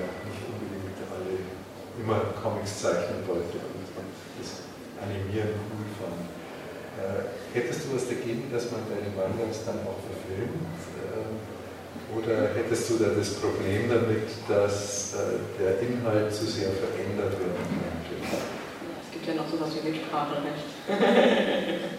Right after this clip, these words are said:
Speaker 1: Tja, Mitspracherecht muss man immer in Anführungszeichen setzen. Wenn man zum Beispiel an Pierre Travers denkt mit Mary Poppins, die hatte ja auch Mitspracherecht, hat sich also da fürchterlich benommen zum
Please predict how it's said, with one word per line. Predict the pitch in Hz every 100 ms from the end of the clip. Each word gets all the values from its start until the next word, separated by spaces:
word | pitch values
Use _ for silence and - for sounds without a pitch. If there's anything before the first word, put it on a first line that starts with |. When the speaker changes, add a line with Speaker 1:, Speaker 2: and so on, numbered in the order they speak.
| -
Speaker 1:
Tja, | 107 95 95 98 101 98 95 - - - - - - - - - - 143 113
Mitspracherecht | 101 104 - 104 92 104 92 98 - 120
muss | 113
man | - 123
immer | 120
in | 113
Anführungszeichen | 110 - 113 101 104 - 117 95 95 101
setzen. | 101 95 95 - 104 - - - - - -
Wenn | 101
man | 98
zum | 95 - 95
Beispiel | 92 90 90 95
an | 95
Pierre | - 90 90 -
Travers | 101 101 98 95
denkt | 101 92 92 -
mit | 92 90 98
Mary | 87 - - -
Poppins, | 107 - 107 104 98 - -
die | 95 95
hatte | - 104
ja | 92 -
auch | - -
Mitspracherecht, | 101 98 92 90 90 95 92 - 92 92
hat | 92
sich | 95 -
also | 92 92 95
da | 92 - - - - - - -
fürchterlich | 135 131 - - -
benommen | 101 92 87 92 95
zum | 87